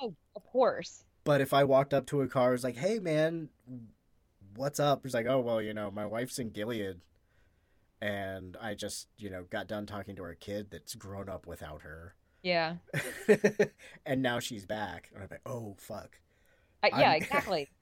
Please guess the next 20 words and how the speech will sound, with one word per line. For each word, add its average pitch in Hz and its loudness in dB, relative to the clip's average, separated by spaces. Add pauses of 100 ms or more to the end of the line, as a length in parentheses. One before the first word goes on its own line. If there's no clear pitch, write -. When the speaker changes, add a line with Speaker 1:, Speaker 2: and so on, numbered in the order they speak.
(160)
Speaker 1:
No, 240 4
no, 202 4
I 196 6
agree. 196 4
I, 175 2
initially, 233 4
my 202 2
initial 208 0
be-, 185 0
reaction 180 4
would 185 0
be 180 2
like, 165 0
"Oh, 247 4
what 277 4
is 214 -4
the 190 -2 (140)
fucking 151 -4
problem?" 127 0 (340)
Jesus, 247 6